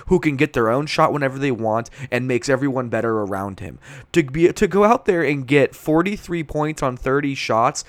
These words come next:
after starting four of twelve from the field, that is absolutely absurd. What a terrific game from Nikola Jokic. But what sucks is, in that second half, there was just nothing that Nikola could do because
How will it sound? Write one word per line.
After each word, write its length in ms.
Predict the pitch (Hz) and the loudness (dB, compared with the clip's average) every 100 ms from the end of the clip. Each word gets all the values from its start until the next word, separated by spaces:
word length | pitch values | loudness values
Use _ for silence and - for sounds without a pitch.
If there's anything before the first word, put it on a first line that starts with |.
| 156 143 | -12 -2
after 260 | 135 - 143 | -2 0 -4
starting 420 | - 147 156 151 | 2 4 4 0
four 460 | - - 156 160 165 | -6 -2 2 4 4
of 140 | 135 | 0
twelve 420 | - 123 123 151 | 0 4 4 2
from 220 | - 139 | -2 -6
the 80 | 123 | -6
field, 480 | - 127 127 156 180 - 135 | -6 -2 2 0 -2 -10 -20
that 420 | 135 139 185 208 - | -6 0 0 0 4
is 260 | 175 165 - | 6 6 0
absolutely 960 | 139 147 - - 143 123 123 123 123 - | 0 0 -2 -4 -2 0 -2 -4 -4 -2
absurd. 800 | 98 101 - - - 101 87 - - 117 | -4 -4 -8 -6 -2 -2 -2 -8 -16 -10
What 300 | 135 160 175 | 2 4 4
a 40 | |
terrific 760 | 139 - 156 120 143 - 160 - | 2 -2 -2 0 0 0 -6 -2
game 260 | 120 120 | -2 -2
from 160 | 113 120 | -6 -8
Nikola 400 | 113 - 131 104 | -8 -4 -2 -2
Jokic. 500 | 110 160 180 117 - - 147 131 | 0 0 0 -4 -4 -12 -16 -2
But 140 | 147 143 | 2 4
what 240 | 151 - | 4 0
sucks 420 | - 180 226 - 147 | 0 2 0 0 2
is, 260 | 135 131 - - | 2 0 -8 -4
in 180 | - 175 | 0 2
that 220 | 196 160 | 2 0
second 380 | - 170 180 139 | -2 -4 -2 -4
half, 300 | 139 175 175 | -2 -2 0
there 160 | 151 175 | 2 2
was 160 | 233 | 2
just 200 | 226 220 | -2 -6
nothing 400 | 190 196 208 214 | -4 -4 -2 -4
that 120 | 196 175 | -4 -4
Nikola 440 | 175 185 180 180 | -2 2 4 4
could 240 | - 175 | 2 0
do 180 | 143 226 | 0 -4
because 380 | 160 143 165 | -4 0 0